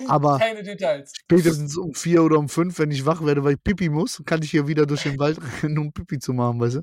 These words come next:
Speaker 2: Wird der Kleine dann geweckt oder wirst du,
Speaker 1: Ja,
Speaker 2: lässt du den
Speaker 1: natürlich,
Speaker 2: liegen?
Speaker 1: der muss ja auch.
Speaker 2: Okay.
Speaker 1: Du
Speaker 2: Also
Speaker 1: kannst dir
Speaker 2: doch cool.
Speaker 1: vorstellen, wie
Speaker 2: Mo-,
Speaker 1: gut gelaunt
Speaker 2: morgen im Supermarkt Punika, hä?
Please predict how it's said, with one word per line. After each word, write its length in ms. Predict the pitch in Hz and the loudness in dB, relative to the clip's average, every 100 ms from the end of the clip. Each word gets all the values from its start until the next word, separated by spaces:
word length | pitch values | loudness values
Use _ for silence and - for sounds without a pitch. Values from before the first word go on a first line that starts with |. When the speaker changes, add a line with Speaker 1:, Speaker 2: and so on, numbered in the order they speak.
| - | -8
Speaker 2:
Wird 140 | 240 | -6
der 60 | 226 | -2
Kleine 240 | 208 214 | 0 -2
dann 120 | 190 185 | -4 -8
geweckt 320 | 180 247 - | -6 -6 -6
oder 220 | 214 190 | -6 -6
wirst 160 | 214 214 | -8 -6
du, 60 | |
Speaker 1:
Ja, 60 | 156 | -4
Speaker 2:
lässt 100 | 139 | -2
du 60 | |
den 60 | 185 | -2
Speaker 1:
natürlich, 180 | 180 - | 0 2
Speaker 2:
liegen? 140 | 147 - | 0 0
Speaker 1:
der 80 | 139 | -2
muss 220 | 147 - | -2 2
ja 80 | 147 | 2
auch. 380 | 214 185 - _ _ _ _ _ _ _ - | 2 -2 -8 _ _ _ _ _ _ _ -2
Speaker 2:
Okay. 340 | 160 165 117 _ _ _ _ _ _ _ _ _ _ _ _ | -2 -2 -12 _ _ _ _ _ _ _ _ _ _ _ _
Speaker 1:
Du 100 | - | -4
Speaker 2:
Also 80 | 151 | 2
Speaker 1:
kannst 160 | 190 202 | 2 4
dir 40 | 190 | 2
Speaker 2:
doch 120 | - | 4
cool. 100 | 214 | 2
Speaker 1:
vorstellen, 300 | 226 170 165 | 4 2 2
wie 100 | 175 | 0
Speaker 2:
Mo-, 100 | - 190 | 0 0
Speaker 1:
gut 80 | |
gelaunt 260 | - 175 185 | 4 6 6
Speaker 2:
morgen 160 | 240 - | 2 -4
im 20 | |
Supermarkt 540 | 247 254 208 208 196 | -4 -4 0 0 0
Punika, 460 | - 233 202 151 127 | -6 -8 -6 -8 -6
hä? 140 | 151 | -6